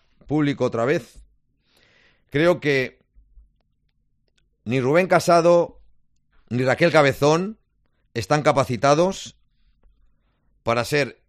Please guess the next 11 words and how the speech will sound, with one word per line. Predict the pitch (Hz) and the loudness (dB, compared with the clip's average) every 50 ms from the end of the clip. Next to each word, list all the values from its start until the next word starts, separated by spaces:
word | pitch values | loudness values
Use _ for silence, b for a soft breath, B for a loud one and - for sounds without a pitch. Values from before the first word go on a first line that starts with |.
| _ _ - | _ _ -12
ni | 117 135 170 | -8 -4 -2
entrenador, | 190 185 - 170 165 160 156 151 151 156 160 160 151 - _ _ | -2 -2 -2 -2 -2 0 0 2 2 4 4 2 0 -2 _ _
ni | - 117 139 160 | -8 -6 -4 -2
director | 151 156 139 131 - - 139 131 | -2 -2 -2 -2 -2 -2 -2 -2
deportiva, | 135 120 113 120 110 - 127 127 120 123 120 117 - _ _ _ _ _ _ _ _ - | -2 -4 -4 -6 -8 -8 -8 -6 -4 -4 -4 -6 -8 _ _ _ _ _ _ _ _ -14
ni | - 117 | -8 -6
directora | 120 113 110 101 - 135 135 135 | -6 -4 -4 -6 -4 -2 -2 0
deportiva | 131 117 107 113 104 - 120 120 113 110 | -2 -2 -4 -6 -6 -6 -6 -4 -4 -4
del, | 104 104 101 95 95 92 90 87 92 | -4 -4 -6 -8 -8 -10 -12 -12 -12
del | 104 95 | -12 -12
femenino. | - 113 98 95 92 90 87 87 85 82 | -10 -10 -10 -10 -10 -12 -12 -14 -14 -16